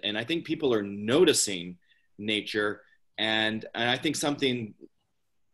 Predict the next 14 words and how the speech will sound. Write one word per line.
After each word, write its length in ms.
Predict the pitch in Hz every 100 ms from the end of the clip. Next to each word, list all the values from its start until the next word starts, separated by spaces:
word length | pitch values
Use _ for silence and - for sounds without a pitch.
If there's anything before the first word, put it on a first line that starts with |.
| - 104
good 320 | 120 170 135
that's 180 | 120 -
come 240 | - 123
out 200 | 117 175
of 80 | 139
this 260 | 95 98 -
is 140 | 101
that 140 | 113
people 300 | - 135 160
are 120 | 139 120
starting 360 | - 123 120 110
to 220 | - 104
really 320 | 123 151 156
appreciate 1040 | 110 - - - 180 185 - 104 92 95